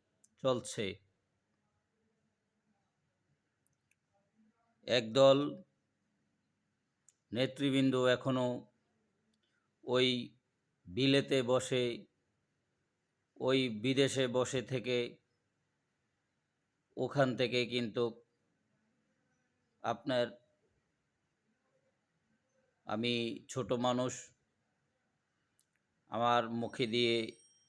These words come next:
সমালোচনা তাদের করা উচিত হয় না। তারপরেও আমি খুব কষ্ট থেকে তৃণমূলের নেতৃবৃন্দের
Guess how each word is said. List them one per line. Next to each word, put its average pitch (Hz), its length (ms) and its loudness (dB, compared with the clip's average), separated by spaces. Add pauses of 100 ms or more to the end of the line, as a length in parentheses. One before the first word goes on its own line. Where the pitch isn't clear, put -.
(380)
সমালোচনা 117 680 -2
তাদের 110 380 -2 (420)
করা 110 260 0
উচিত 110 320 -6
হয় 107 260 0
না। 107 120 -2 (120)
তারপরেও 113 520 2 (1080)
আমি 110 220 -2 (100)
খুব 120 280 0 (1120)
কষ্ট - 240 -2 (140)
থেকে 117 260 -2 (300)
তৃণমূলের 120 640 2 (840)
নেতৃবৃন্দের 117 760 -2